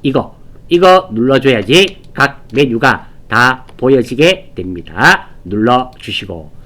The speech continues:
여기에 또, 어, 입력이 가능합니다. 일반 점표, 어, 우리가 일반 점표 주로 많이 사용하죠. 이런 것들이라든지 아니면 회사 등록, 거래처 등록 이런 것들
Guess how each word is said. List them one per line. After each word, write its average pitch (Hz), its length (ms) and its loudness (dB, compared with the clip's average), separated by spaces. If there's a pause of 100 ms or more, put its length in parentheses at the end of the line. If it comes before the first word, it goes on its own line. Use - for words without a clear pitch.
(260)
여기에 185 340 6
또, 160 100 2 (380)
어, 92 120 -8 (100)
입력이 139 600 2
가능합니다. 101 1040 -4 (200)
일반 143 460 2
점표, 120 480 -2 (140)
어, 92 440 -6 (260)
우리가 98 600 -2
일반 131 340 0
점표 135 600 -2 (200)
주로 135 240 0
많이 123 280 0
사용하죠. 170 600 -2
이런 123 200 -4
것들이라든지 104 1120 -4 (180)
아니면 120 520 2 (240)
회사 123 340 0
등록, 135 420 0
거래처 127 320 -2
등록 135 360 0 (180)
이런 127 180 0
것들 120 360 -2